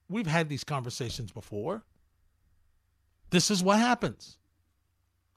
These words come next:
So these are things going into next season or the end of this season that you have to clean up.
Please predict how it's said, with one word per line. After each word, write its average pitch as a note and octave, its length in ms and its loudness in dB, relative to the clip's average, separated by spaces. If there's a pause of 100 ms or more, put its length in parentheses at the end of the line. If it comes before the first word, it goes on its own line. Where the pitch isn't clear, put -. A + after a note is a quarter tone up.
(760)
So F#3 160 2
these F#3+ 320 2
are A3+ 80 2
things G3 380 0
going F#3 280 2
into F3+ 260 -2
next D3 380 0
season E3+ 400 2
or D#3+ 120 2
the D#3 160 0
end F3 140 -2
of C#3+ 100 -6
this G#3 180 2
season F3+ 460 0
that E3 220 -4
you G3 80 0
have D#3+ 200 -2
to D3+ 80 -4
clean G#3+ 280 0
up. B3+ 260 -2